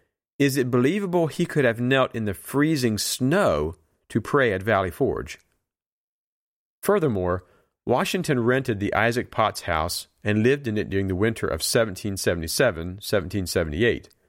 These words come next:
when his army was encamped at Valley Forge. So why would he have gone in the freezing snow to pray when he could have much easier prayed in his own bedroom? Another problem with Weems' story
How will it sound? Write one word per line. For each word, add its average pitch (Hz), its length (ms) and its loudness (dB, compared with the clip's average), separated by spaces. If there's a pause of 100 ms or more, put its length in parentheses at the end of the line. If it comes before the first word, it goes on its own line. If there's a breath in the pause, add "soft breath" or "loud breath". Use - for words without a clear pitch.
(440)
when 131 140 2
his 131 140 0
army 131 240 2
was 104 160 0
encamped 104 520 0
at 98 180 -4
Valley 90 240 2
Forge. 78 460 -4 (1040)
So 143 180 2
why 143 200 4
would 175 140 -2
he 156 120 2
have 123 160 2
gone 127 280 2
in 113 80 0
the 104 80 0
freezing 117 420 0
snow 123 500 2
to 101 120 0
pray 92 500 2 (300 soft breath)
when 131 140 4
he 135 60 2
could 160 180 0
have 131 120 2
much 131 280 0
easier 131 400 2
prayed 123 340 2
in 117 100 -2
his 123 160 0
own 135 200 2
bedroom? 85 560 -2 (1200)
Another 190 300 2
problem 139 360 2
with 123 120 -2
Weems' 123 420 0
story 92 560 0